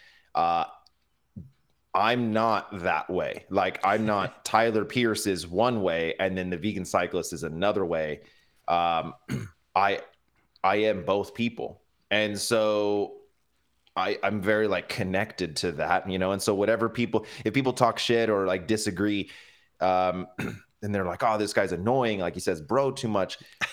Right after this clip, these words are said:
Well, it's like, that's not a persona. That's just me. You know, I can't change it.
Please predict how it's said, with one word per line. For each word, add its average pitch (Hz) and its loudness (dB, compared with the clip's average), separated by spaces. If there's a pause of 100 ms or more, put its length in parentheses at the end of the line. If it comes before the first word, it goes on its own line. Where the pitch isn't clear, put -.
(120)
Well, 110 2
it's 113 0
like, 110 0
that's 123 2
not 175 2
a 139 2
persona. 107 0
That's 92 0
just 95 -2
me. 101 -4 (420)
You 113 0
know, 117 2
I 127 2
can't 127 -2
change 131 -2
it. - -10